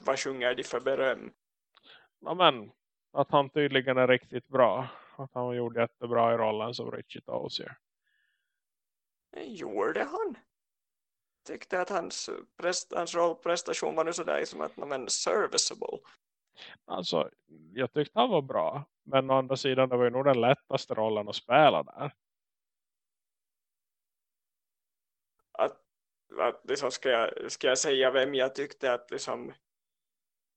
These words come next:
Speaker 1: gjorde sig bäst?
Speaker 2: Vad är det du
Speaker 1: Vem,
Speaker 2: själv?
Speaker 1: vem av
Speaker 2: För
Speaker 1: dem
Speaker 2: att
Speaker 1: jag,
Speaker 2: du spelar så
Speaker 1: vem
Speaker 2: bra,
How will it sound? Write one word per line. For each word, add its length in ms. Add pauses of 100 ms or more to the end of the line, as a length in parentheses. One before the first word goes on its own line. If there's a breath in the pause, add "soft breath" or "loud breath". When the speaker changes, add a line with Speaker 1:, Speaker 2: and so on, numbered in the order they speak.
(420)
Speaker 1:
gjorde 600
sig 360
bäst? 680 (880 soft breath)
Speaker 2:
Vad 120
är 100
det 60
du 100
Speaker 1:
Vem, 80
Speaker 2:
själv? 360
Speaker 1:
vem 200
av 100
Speaker 2:
För 100
Speaker 1:
dem 40
Speaker 2:
att 60
Speaker 1:
jag, 80
Speaker 2:
du 40
spelar 460
så 80
Speaker 1:
vem 140
Speaker 2:
bra, 80